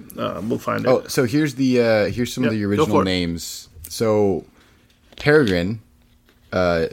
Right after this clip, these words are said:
Speaker 2: his hob-, the actual Hobbit name is Rezonar. Uh, then we have, uh, Meriduc, Merry, uh, whose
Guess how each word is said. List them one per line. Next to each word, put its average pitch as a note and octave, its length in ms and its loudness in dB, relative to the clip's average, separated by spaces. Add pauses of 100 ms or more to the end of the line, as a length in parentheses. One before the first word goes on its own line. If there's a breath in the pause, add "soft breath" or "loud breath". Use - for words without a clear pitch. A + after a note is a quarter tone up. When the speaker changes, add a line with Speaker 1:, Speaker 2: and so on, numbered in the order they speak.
(200)
Speaker 2:
his G2+ 240 -6
hob-, - 340 0
the F#2 320 -4
actual E3+ 360 0
Hobbit G2 340 0
name F2 400 -2 (200 loud breath)
is D#2+ 180 -8
Rezonar. E2+ 580 0 (1080)
Uh, F2 840 0 (260)
then A2 160 0
we G#2+ 160 0
have, F2+ 640 4 (200)
uh, D2+ 320 -4 (320)
Meriduc, C3+ 500 2 (200)
Merry, F#2 420 2 (280)
uh, E2 420 -6 (420 soft breath)
whose G#2 280 -4